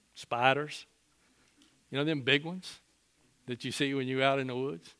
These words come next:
snakes, lizards. You come out the back door of your house, they're everywhere. You know, these little,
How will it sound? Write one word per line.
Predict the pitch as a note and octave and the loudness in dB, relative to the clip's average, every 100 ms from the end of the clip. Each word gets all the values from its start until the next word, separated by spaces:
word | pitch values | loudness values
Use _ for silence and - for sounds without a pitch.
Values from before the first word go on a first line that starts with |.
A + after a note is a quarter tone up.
| - | -10
snakes, | - C#3 C3+ E3+ - - _ _ _ _ _ _ _ _ _ _ _ _ _ _ _ _ _ _ _ _ _ _ - | -2 2 0 -2 -10 -10 _ _ _ _ _ _ _ _ _ _ _ _ _ _ _ _ _ _ _ _ _ _ -4
lizards. | C3 D3+ F#3 G3 G3+ - - _ _ - - - _ _ | 4 4 4 0 -2 -8 -12 _ _ -20 -20 -20 _ _
You | - | -6
come | F3 | 10
out | F#3 E3+ | 10 10
the | |
back | D#3 F3+ E3 | 6 6 6
door | F#3 | 4
of | E3+ | 6
your | D#3 | 6
house, | D3+ F#3 E3+ | 6 6 4
they're | D3+ | 4
everywhere. | D3+ D#3+ A#2+ G2 E2 - _ _ _ _ _ - - - - _ _ _ _ _ | 4 4 2 0 -2 -12 _ _ _ _ _ -16 -16 -20 -20 _ _ _ _ _
You | C3+ | -2
know, | C3+ | 2
these | D3 D3+ | 4 4
little, | D3+ D#3 C#3+ | 6 6 6